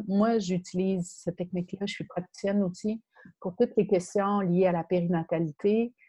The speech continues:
ou au traumatisme. C'est extrêmement puissant, ça fonctionne très bien.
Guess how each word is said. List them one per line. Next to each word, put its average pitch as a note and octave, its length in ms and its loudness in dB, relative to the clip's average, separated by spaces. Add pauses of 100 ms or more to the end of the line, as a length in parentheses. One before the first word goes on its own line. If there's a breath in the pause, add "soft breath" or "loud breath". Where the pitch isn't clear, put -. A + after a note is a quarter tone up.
(180 soft breath)
ou A3 160 6
au F3+ 100 6
traumatisme. F3 920 -2 (400)
C'est - 280 2
extrêmement F#3+ 460 0
puissant, F3 420 -6
ça F3 160 -10
fonctionne F3 440 -4
très F3 200 -6
bien. D#3 200 -6